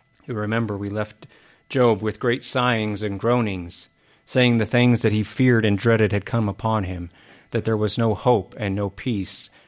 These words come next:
and no quietness in his life. <clears throat> In Job forty-two, verses one through five, or one through six, rather, we read,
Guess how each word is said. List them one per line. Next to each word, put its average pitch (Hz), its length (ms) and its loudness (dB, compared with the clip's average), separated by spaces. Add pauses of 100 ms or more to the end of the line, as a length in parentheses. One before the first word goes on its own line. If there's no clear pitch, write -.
and 101 140 -4
no 104 120 -2
quietness 101 640 -4
in 95 80 -8
his 92 180 -10
life. 95 460 -8 (260)
<clears throat> - 240 -18
In 139 460 2
Job 120 260 2
forty-two, 113 580 -2
verses 104 360 -6
one 107 260 -4
through 95 540 -8 (140)
five, 101 420 -4
or 98 180 -12 (180)
one 107 180 -4
through 98 140 -12
six, - 320 -8
rather, 98 240 -2
we 98 120 -2
read, 98 340 -4